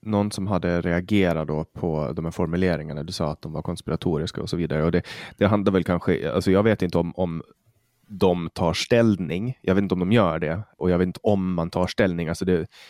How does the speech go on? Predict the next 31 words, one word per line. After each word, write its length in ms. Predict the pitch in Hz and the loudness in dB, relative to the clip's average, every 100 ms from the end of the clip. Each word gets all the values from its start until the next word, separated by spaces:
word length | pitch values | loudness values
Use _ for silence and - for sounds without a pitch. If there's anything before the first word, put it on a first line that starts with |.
| - - _ _ | -20 -20 _ _
det 120 | 92 | 0
betyder 340 | 78 - 92 80 | 0 2 4 4
ju 60 | |
att 120 | 80 98 | 4 4
jag 320 | 87 82 76 | 4 4 2
är 160 | 80 | 0
rasist 640 | - 82 87 104 - - - | -2 -4 -2 0 -2 -4 -6
om, 180 | 76 50 | -6 -6
om 160 | 82 | 0
jag 200 | 87 80 | 2 2
tar 120 | - | -4
ställning 340 | - 80 80 80 | -2 -2 0 0
när 60 | |
jag 120 | 78 80 | 0 2
bjuder 240 | 78 78 | 2 2
in 120 | 78 | -2
folk 240 | - 82 - | -2 -2 -2
till 80 | |
samtal 460 | - 95 87 - - | 0 0 0 -6 -6
för 80 | - | -6
att 100 | - | -4
jag 80 | 78 | -2
har 60 | 82 | -2
haft 200 | 78 87 | -2 -2
med 180 | 78 | 0
mig 180 | 73 73 | 2 0
Dan 260 | 78 76 78 | 2 0 2
Park 380 | 101 67 - - | 0 0 -4 -8
eller 140 | 71 | -4
Daniel 300 | 78 76 85 | -4 -2 2
Lampinen. 520 | 95 87 - - 98 | 2 0 -8 -12 -12